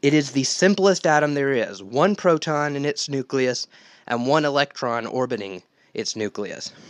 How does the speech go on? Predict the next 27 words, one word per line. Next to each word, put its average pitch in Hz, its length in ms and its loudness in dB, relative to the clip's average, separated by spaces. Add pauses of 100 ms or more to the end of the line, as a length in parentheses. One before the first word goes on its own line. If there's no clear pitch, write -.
(140)
And 127 100 -6
if 123 100 -8
the 123 100 -2
strong 160 340 4
nuclear 165 320 0
force 127 400 0 (400)
were 123 160 -2
slightly 151 600 0
weaker, 151 500 -2 (300)
that 139 180 4
is 170 160 2
the 139 140 -2
only 180 360 -2
kind 160 480 -4
of 131 280 -6 (240)
atom 120 540 2 (200)
that 131 180 -2
could 139 140 -6
exist. 131 720 2 (1600)
So, 147 680 6 (280)
obviously, 135 840 0 (260)
this 139 680 0 (580)
is, 135 540 2 (2250)
uh, 120 180 8
detrimental 147 760 2
to 135 100 -8
life, 139 480 -2